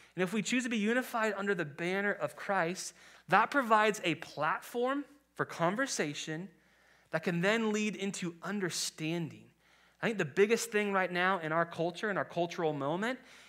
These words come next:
is we don't want to understand each other. We wanna just share what we think is right and then call it good. And Paul, he is, he is very clear and very direct.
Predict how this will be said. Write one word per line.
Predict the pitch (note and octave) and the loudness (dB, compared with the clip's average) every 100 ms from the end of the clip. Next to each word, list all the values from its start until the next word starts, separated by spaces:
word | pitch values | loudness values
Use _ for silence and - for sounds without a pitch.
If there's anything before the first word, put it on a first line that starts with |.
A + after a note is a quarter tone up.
| - | -6
is | F#3 F#3 D3 | 2 2 2
we | F#3 | 4
don't | B3 G3 | 4 2
want | D3+ E3 G#3 G3+ | 2 2 2 0
to | G3+ | -2
understand | E3+ F3 D#3+ - - D3 E3+ C3+ A#2 | -2 -2 -2 -4 -6 -2 -2 -2 -6
each | C3 - | -14 -10
other. | A#2+ A2 A2 - _ _ _ _ - | -10 -10 -14 -18 _ _ _ _ -2
We | D#3+ | 2
wanna | G3+ G#3+ | 4 2
just | E3 F#3+ - | 2 2 2
share | - - F3+ F#3+ G#3+ | -2 0 4 4 4
what | F#3 D#3 | 2 0
we | D3 F3 | -2 -4
think | F3 F#3 F3+ D#3 | -4 -6 -6 -6
is | C3+ | -8
right | B2 B2+ D3+ F#3+ - | -2 0 2 0 -6
and | D3 C#3+ | -8 -4
then | C#3+ C3 B2+ _ - | -4 -4 -10 _ -6
call | D3+ E3+ | 0 2
it | F3+ D3 | 2 0
good. | D3+ A#2 B2+ _ _ _ - - - | -6 -6 -10 _ _ _ -20 -16 -4
And | E3+ | -4
Paul, | E3+ G3+ G#3+ A#3 B3+ - | 6 10 10 10 6 0
he | - A3 G#3 | -2 4 4
is, | E3 C#3+ | 4 0
he | - F#3 | 0 2
is | C3+ | 2
very | B2+ F3 G#3 G#3+ | 2 6 6 6
clear | G#3+ F#3 D3+ | 2 0 2
and | C#3 C3+ | 0 0
very | D3 F3+ F#3+ | 4 4 4
direct. | E3+ C#3+ C#3 | 4 4 2